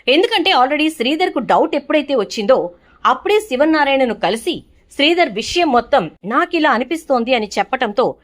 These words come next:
"ఒక ప్రయత్నం చేసి చూడు, నిజమైతే మనకే మంచిది కదా, కాకపోతే అప్పుడు మనం తప్పుగా ఆలోచించాం అనుకోవచ్చు" అని అంటాడు. అందుకోసమే శివనారాయణను వీడియో కాల్ లైన్లో ఉంచి పారిజాతాన్ని రెచ్చగొట్టి,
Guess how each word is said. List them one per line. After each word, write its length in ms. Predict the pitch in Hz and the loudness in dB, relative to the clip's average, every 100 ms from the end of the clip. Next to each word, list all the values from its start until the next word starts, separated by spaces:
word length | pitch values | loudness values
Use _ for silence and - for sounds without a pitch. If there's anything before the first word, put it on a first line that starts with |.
| _ _ _ | _ _ _
"ఒక 120 | - | -4
ప్రయత్నం 460 | 247 233 277 302 370 | 0 0 0 0 0
చేసి 400 | 349 302 339 359 | 2 0 0 -2
చూడు, 240 | 226 170 226 _ _ - | -2 -4 -8 _ _ -8
నిజమైతే 760 | 170 190 277 311 285 285 170 - 170 | -4 -2 0 0 2 0 0 -6 -6
మనకే 380 | 175 220 254 | -2 -2 0
మంచిది 360 | 294 247 262 254 | 0 0 -4 -4
కదా, 260 | 202 151 143 _ _ _ _ 202 | -4 -6 -8 _ _ _ _ 0
కాకపోతే 800 | 226 254 - 254 262 254 220 226 _ _ _ _ - | 2 0 0 0 2 0 -2 -8 _ _ _ _ -4
అప్పుడు 300 | 233 233 349 | -4 0 0
మనం 420 | 277 247 226 240 233 | 2 2 0 -2 -4
తప్పుగా 280 | - 294 285 | -4 0 2
ఆలోచించాం 560 | 240 269 262 233 247 | 4 2 0 -2 -2
అనుకోవచ్చు" 560 | 196 208 254 170 - - _ _ | -2 0 0 0 -6 -16 _ _
అని 220 | 240 285 294 | -2 -2 -2
అంటాడు. 320 | 190 165 151 - _ _ - - | -4 -2 -4 -6 _ _ -20 -4
అందుకోసమే 580 | 262 269 381 359 330 330 | 0 2 2 0 0 -2
శివనారాయణను 760 | 339 262 277 277 262 247 247 | 0 -2 0 2 2 2 0
వీడియో 260 | 185 196 247 | -2 -2 -2
కాల్ 300 | 247 233 170 | 0 -2 0
లైన్లో 340 | 160 226 254 | -2 0 0
ఉంచి 400 | 180 185 392 220 - - _ | 0 -2 -4 -4 -8 -20 _
పారిజాతాన్ని 680 | 240 254 311 302 294 254 202 | 2 2 2 0 0 0 0
రెచ్చగొట్టి, 880 | 180 254 - 330 269 302 226 233 | 0 -2 -2 0 0 0 -4 -6